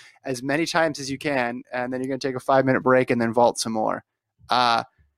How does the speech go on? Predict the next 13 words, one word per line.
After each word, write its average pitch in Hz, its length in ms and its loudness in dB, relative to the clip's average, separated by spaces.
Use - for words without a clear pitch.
I, 147 320 2
I, 151 260 0
yeah, 160 320 0
I 156 160 2
would 185 240 -2
put, - 300 -8
if 160 100 -10
I 160 100 -4
set 175 220 -6
a 165 40 -8
completely 156 480 -10
arbitrary 147 500 -2
over-under, 143 720 0